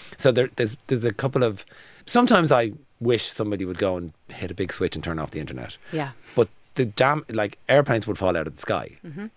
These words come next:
Speaker 1: You know, the damage would be untold now. We're too, we're too far in, aren't we?
Speaker 2: Yeah.
Speaker 1: So it needs to be regulated.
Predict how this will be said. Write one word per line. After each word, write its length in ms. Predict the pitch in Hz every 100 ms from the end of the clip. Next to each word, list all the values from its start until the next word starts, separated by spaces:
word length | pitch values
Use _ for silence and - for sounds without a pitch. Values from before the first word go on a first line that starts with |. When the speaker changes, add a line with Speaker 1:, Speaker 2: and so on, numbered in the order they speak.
| -
Speaker 1:
You 160 | 117 101
know, 140 | 92
the 100 | 92
damage 340 | 104 101 101 98
would 120 | 80
be 240 | 82 82 -
untold 480 | 98 85 98 98 85
now. 180 | 76
We're 120 | 76 82
too, 200 | - 104
we're 180 | 95
too 200 | 95 -
far 280 | 123 110 95
in, 140 | 101 85
aren't 180 | 85 107
we? 200 | 143 147 - _
Speaker 2:
Yeah. 200 | 185 170
Speaker 1:
So 120 | 143
it 80 | 104
needs 300 | 113 131 -
to 80 | -
be 160 | 98
regulated. 640 | 90 90 90 80 69 -